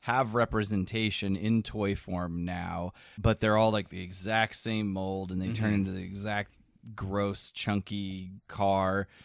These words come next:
Speaker 1: And, uh, I'm, like, ninety-eight percent sure that beta has representation
Speaker 2: Okay.
Speaker 1: in that,
Speaker 2: But, I
Speaker 1: in
Speaker 2: mean, even
Speaker 1: toys.
Speaker 2: in, like, comic books and stuff, like
Speaker 1: Yeah, it's, yeah, I'd have to reread I D W. I don't recall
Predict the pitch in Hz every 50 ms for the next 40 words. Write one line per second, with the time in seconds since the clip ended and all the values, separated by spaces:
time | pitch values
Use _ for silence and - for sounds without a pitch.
0 | - - _ _ - 104 104 101 98 98 98 92 90 90 87 - - 92 95 90
1 | 87 87 85 85 85 - 78 104 104 104 85 95 98 98 101 98 101 107 104 101
2 | 95 95 92 92 - - - 98 90 - - 90 76 - - - - 90 87 87
3 | 87 85 85 78 76 - 82 85 85 78 78 76 85 85 87 85 82 78 73 90
4 | - - - 95 92 - 80 87 95 80 71 - - - - 135 131 120 107 90
5 | 85 82 78 - - - 76 73 71 62 62 62 60 71 - _ _ _ - 185
6 | 202 208 202 208 202 202 202 208 220 226 208 202 185 170 156 151 147 117 - -
7 | 127 135 151 147 107 87 90 87 85 - - 76 - - - 67 67 - _ -
8 | 87 87 82 - _ _ _ _ _ - 143 160 175 175 170 156 127 135 135 143
9 | 143 151 147 120 107 120 120 131 160 - - 180 135 127 127 131 139 135 123 123
10 | 123 113 113 104 117 110 107 90 78 87 95 87 107 110 113 85 107 110 - -
11 | 113 117 104 80 71 71 -